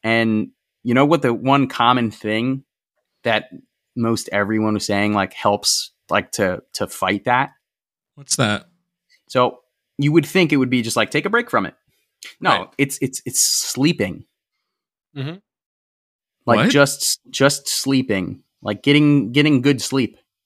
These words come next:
Speaker 1: would end up helping you, like, overcome, like, that burnout and fatigue. Um, but to add a little extra layer to that too is, like, why,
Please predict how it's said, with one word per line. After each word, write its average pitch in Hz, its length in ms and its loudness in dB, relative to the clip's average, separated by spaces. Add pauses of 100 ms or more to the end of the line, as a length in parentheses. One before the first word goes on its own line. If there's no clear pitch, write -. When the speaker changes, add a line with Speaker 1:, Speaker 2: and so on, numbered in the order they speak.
(180)
Speaker 1:
would 117 220 -2
end 113 160 2
up 110 100 -2
helping 120 380 0
you, 110 260 0
like, 107 260 0
overcome, 117 680 -2
like, 104 180 -4
that 107 220 -2
burnout 107 380 -2
and 98 140 -10
fatigue. 104 580 -8 (640)
Um, 117 360 0 (460)
but 139 260 2 (840)
to - 180 -4
add 139 220 2
a 135 40 -2
little 123 280 -2
extra 117 280 -4
layer 143 320 0
to 120 140 -6
that 104 240 -4
too 165 280 0
is, 107 540 -4
like, 107 240 -4 (340)
why, 110 760 2